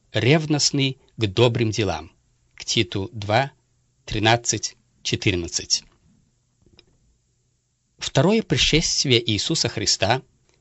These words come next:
является для церкви великой надеждой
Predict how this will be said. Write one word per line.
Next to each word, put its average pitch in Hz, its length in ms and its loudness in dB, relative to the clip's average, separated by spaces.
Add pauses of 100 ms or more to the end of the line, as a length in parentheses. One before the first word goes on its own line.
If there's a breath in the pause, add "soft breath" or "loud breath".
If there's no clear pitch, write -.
(400 loud breath)
является 143 680 2
для 120 160 4
церкви 165 560 0
великой 123 540 0
надеждой 110 720 2